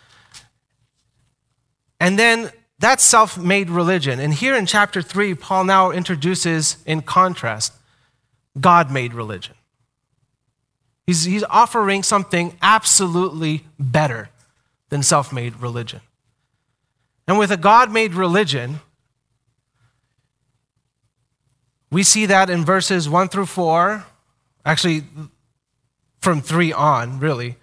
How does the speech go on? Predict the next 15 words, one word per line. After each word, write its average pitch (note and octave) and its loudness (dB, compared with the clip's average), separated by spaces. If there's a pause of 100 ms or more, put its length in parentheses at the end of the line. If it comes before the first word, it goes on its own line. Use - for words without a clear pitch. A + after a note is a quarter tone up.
(1200)
But F3+ 2
we G3+ 0
have A3+ 0 (600)
three A3+ -2
sections D3+ 0
that E3 2
are D#3+ 4
coming E3+ 0
up C#3+ 2
in C#3 -6
the C#3 -2
following C#3 0
weeks. B2 -4
Our G3 4
week F#3+ -2